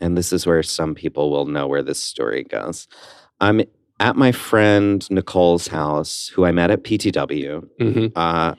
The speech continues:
Speaker 1: doing theater and dance. And, uh, we were <laughs> choreographing a hip hop dance, 'cause that's what we liked to do.
Speaker 2: <laughs>
Speaker 1: And we also would, like, teach it to li-, younger kids.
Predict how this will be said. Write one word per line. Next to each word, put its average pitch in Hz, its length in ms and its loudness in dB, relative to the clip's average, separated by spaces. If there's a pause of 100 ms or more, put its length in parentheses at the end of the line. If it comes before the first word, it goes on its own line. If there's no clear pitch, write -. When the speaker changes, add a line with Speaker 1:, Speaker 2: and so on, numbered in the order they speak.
(420)
Speaker 1:
doing 90 260 4
theater 78 460 0
and 87 160 0
dance. 71 560 -6 (520)
And, 92 600 2
uh, 90 420 2 (120)
we 110 360 4
were 107 560 4 (120)
<laughs> - 100 -10
choreographing 127 1200 4
a 92 40 2
hip 95 280 0
hop 82 260 0
dance, - 600 -6 (560)
'cause 98 180 0
that's 87 260 0
what 87 120 2
we 85 120 4
liked - 560 -2
to - 220 -2
do. 67 400 -2 (200)
Speaker 2:
<laughs> - 560 0
Speaker 1:
And 104 380 4 (580)
we 127 120 8
also - 220 6
would, 139 120 8
like, 104 180 4
teach - 340 0
it 110 180 4
to 110 100 2
li-, 95 260 2
younger 92 480 2
kids. 92 500 -2